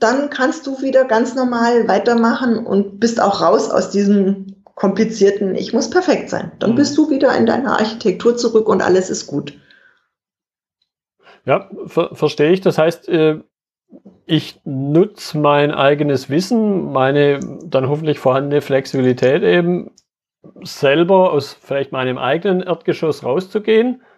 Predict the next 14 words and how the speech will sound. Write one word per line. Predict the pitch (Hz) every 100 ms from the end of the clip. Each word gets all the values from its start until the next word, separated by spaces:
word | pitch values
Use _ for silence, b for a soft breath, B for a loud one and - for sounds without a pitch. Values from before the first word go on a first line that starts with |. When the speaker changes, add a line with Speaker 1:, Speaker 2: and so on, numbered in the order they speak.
| b -
Speaker 2:
jetzt | 123 139
nicht | 127
in | 127
den | 120
Keller, | 127 185
sondern | 190 311 359
Speaker 1:
Genau. | 196
Speaker 2:
in, | 143 151
in | 143
ein | 131 127
hö-, | 156 190 -
höheres | 135 170 196
Stockwerk, | 196 196 190 196 190 b b b b b b _ _ - 190
das | 160 - -